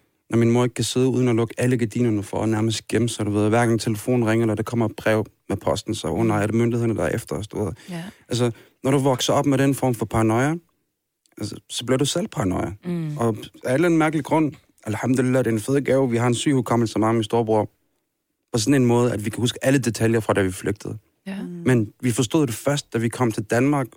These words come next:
Speaker 1: du ved, og man ligesom, det er lidt ligesom, du har løbet, og så skal din krop restituere.
Speaker 2: Ja.
Speaker 3: Mm.
Speaker 1: Og så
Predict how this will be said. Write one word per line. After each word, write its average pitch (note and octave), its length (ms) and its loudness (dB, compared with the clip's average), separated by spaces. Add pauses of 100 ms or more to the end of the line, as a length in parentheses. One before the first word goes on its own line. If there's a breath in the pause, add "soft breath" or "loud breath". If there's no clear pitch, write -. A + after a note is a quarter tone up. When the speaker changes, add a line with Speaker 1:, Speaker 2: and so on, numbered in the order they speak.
(300)
Speaker 1:
du A2 60 -14
ved, A2+ 220 0 (640 soft breath)
og A2+ 80 2
man A#2 120 4
ligesom, A#2+ 380 2 (100)
det - 320 -10
er C3 40 2
lidt C3 160 0
ligesom, C3 260 0
du A2+ 100 2
har A#2+ 60 2
løbet, A#2+ 300 2
og G#2+ 60 -2
så A#2+ 60 -4
skal A2+ 180 -4
din G#2 120 0
krop - 300 -2
restituere. G#2+ 560 -2
Speaker 2:
Ja. F3 260 -4
Speaker 3:
Mm. F3 280 -8
Speaker 1:
Og E3 60 -4
så A#2 260 -2